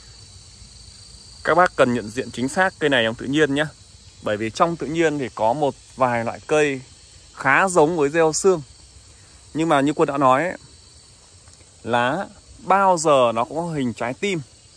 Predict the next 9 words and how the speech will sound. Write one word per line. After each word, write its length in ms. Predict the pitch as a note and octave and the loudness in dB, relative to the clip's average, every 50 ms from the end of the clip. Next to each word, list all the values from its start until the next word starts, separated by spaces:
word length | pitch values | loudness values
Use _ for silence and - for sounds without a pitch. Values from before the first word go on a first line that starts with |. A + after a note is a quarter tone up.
| - - - - - - - - - - - _ - - - - - - - - - - - - - - - - - - - - | -20 -20 -20 -20 -20 -20 -20 -20 -20 -20 -20 _ -20 -20 -20 -20 -20 -20 -20 -20 -20 -20 -20 -20 -20 -20 -20 -20 -20 -20 -20 -4
Và 120 | - B2 A#2+ | -2 0 0
mặt 180 | B2 B2 D3+ - - | 2 0 -2 -2 -2
trên 280 | - F#3+ F#3 F3+ E3 D3+ B2+ - - - - - - - - - - | 2 2 4 4 2 0 -6 -12 -20 -20 -20 -20 -20 -20 -20 -20 -8
có 140 | - A2+ A#2+ | -2 -2 0
lông, 220 | C#3 D#3+ E3 D#3+ D3 B2 - - - - - - - - - - - - - - - | 4 4 2 2 0 -6 -14 -20 -20 -20 -20 -20 -20 -20 -20 -20 -20 -20 -20 -12 -10
mặt 120 | A#2 A2+ - | -10 -10 -10
dưới 420 | - - A#2+ B2 B2+ C3+ E3+ - - - - - | -10 -4 -2 0 0 0 -2 -4 -8 -14 -14 -4
có 120 | - A#2 | -2 0
lông, 240 | B2+ D3 D#3 D3+ C#3 | 2 2 2 0 -2